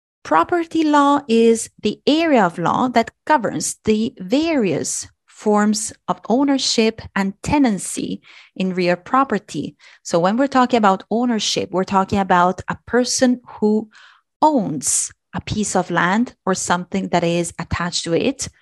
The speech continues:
Instead, we're, we're talking about a tenancy. We're talking about a person who has a right to use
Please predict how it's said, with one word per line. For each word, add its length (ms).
Instead, 440
we're, 260
we're 140
talking 320
about 340
a 140
tenancy. 840
We're 80
talking 340
about 400
a 60
person 480
who 180
has 400
a 80
right 540
to 140
use 840